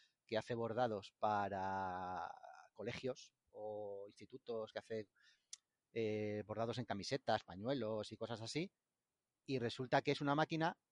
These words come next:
que borda estilo antiguo, entre comillas, pero con una máquina, con un software moderno.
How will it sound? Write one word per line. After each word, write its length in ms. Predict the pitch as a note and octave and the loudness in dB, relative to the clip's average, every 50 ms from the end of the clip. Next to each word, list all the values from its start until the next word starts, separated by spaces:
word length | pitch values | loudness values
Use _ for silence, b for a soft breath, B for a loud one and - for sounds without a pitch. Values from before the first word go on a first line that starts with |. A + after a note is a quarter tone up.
| _ _ _ _ _ _ _ | _ _ _ _ _ _ _
que 160 | - C3 A#2+ | -2 0 2
borda 400 | B2+ D3+ D3+ C3+ A2+ G#2+ G2 - _ _ - | 4 4 4 6 4 2 2 0 _ _ -6
estilo 420 | A#2 G#2 - - - C#3 C3+ D3 | -6 -4 -4 -6 -4 0 2 2
antiguo, 440 | C#3+ C#3+ C3+ - F#3 F3+ D#3+ D#3+ F3+ | 2 0 -2 -4 -4 -4 -2 -4 -4
entre 200 | F3 C#3+ A#2+ G#2 | -4 -4 -4 -2
comillas, 580 | G#2+ A2 B2 D3+ D#3+ E3 F3+ F#3+ A#3+ - - _ _ _ _ _ _ _ _ _ _ _ _ _ _ _ _ _ _ _ _ _ _ _ _ | -2 -2 -2 -2 -2 -2 -2 -2 -4 -6 -14 _ _ _ _ _ _ _ _ _ _ _ _ _ _ _ _ _ _ _ _ _ _ _ _
pero 220 | C#3+ B2 A#2+ A2 | 0 2 2 0
con 100 | A2+ A2+ | 0 -2
una 140 | A2+ A2+ A2+ | 0 0 0
máquina, 1500 | A2+ A2+ - A#2 A2 A#2 A2+ A#2 A#2 A2+ A#2 A#2 A#2 A2+ A2+ A2+ A2 A2 G#2+ G#2+ G#2+ G#2+ G#2+ G#2 G#2 G#2 G2+ G2+ G2 G2+ | 0 0 0 -2 0 0 2 2 2 2 2 2 2 2 2 2 0 0 0 0 0 0 0 -2 -2 -2 -2 -4 -4 -6
con 160 | - A2+ G#2 G#2+ | -6 -6 -6 -6
un 140 | G#2+ G#2+ | -6 -8
software 360 | - - A#2+ A2 A2+ B2 B2 A#2 | -6 -6 -6 -2 0 0 0 2
moderno. 420 | G#2+ G#2 A2 G#2 F#2 F2+ F2 | 2 0 0 -2 -4 -6 -12